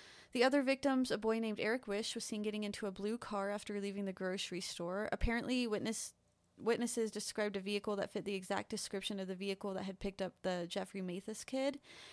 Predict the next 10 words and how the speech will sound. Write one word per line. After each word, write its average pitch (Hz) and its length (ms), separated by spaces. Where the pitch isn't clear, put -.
In 226 120
addition 220 460
to 226 180
this, 202 320
the 202 120
license 190 360
plate 226 240
number 226 420
was 202 300
registered 208 720